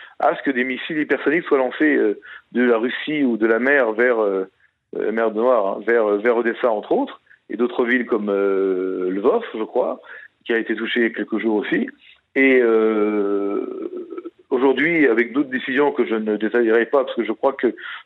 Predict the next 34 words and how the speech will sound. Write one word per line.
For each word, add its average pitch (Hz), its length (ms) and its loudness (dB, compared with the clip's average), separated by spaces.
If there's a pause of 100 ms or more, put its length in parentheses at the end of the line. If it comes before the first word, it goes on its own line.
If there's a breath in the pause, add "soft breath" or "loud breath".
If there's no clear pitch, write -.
(100)
vous 110 100 -2
en 117 100 0
parlez, 117 460 4
euh, 95 380 0
dans 101 100 -2
d'autres, 117 340 -2
dans 101 200 0
d'autres, 107 320 -2
euh, 92 220 0 (480 loud breath)
d'autres 123 220 0
dossiers, 127 540 2 (320 loud breath)
euh, 104 480 2
la 120 120 4
Russie 127 360 0
s'énerve 139 500 2 (340)
quant 135 140 -4
à 135 120 0
des 123 120 -4
changements, 135 580 0
euh, 104 420 2
au 117 120 -2 (100)
sein 139 140 0
de, 117 240 0
de 113 120 2
l'otan, 147 460 0 (460 soft breath)
et, 135 240 0
euh, 101 920 -2
la 104 120 0
Russie 110 380 -6 (140)
parle 151 500 2
de, 107 240 2
de, 104 360 0
de 123 100 -4
représailles. 156 680 0